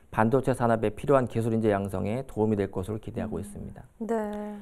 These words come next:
Speaker 1: 앞으로도 우리 교육청은 지역 산업과 신산업 분야의 기술 인재 양성을 위한 학과, 학교 교육과정 개편을 지속적으로 추진하여 우리 학생들에게 전국 최고의 직업 교육을 제공할 예정입니다.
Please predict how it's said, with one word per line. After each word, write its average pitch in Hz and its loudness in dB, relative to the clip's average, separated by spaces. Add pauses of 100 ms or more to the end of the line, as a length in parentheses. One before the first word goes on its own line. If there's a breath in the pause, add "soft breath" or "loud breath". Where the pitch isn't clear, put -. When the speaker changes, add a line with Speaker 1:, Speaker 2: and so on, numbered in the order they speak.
(180)
Speaker 1:
앞으로도 151 10
우리 135 8
교육청은 135 6
지역 - 4
산업과 131 0
신산업 151 0
분야의 123 2
기술 113 -2
인재 113 2
양성을 101 -2
위한 135 -2 (300 soft breath)
학과, - -2
학교 131 6
교육과정 117 4
개편을 107 0
지속적으로 117 0
추진하여 101 -2 (520 loud breath)
우리 123 8
학생들에게 135 4 (120)
전국 104 -2
최고의 139 2
직업 107 -4
교육을 113 -2
제공할 98 -6
예정입니다. 95 -12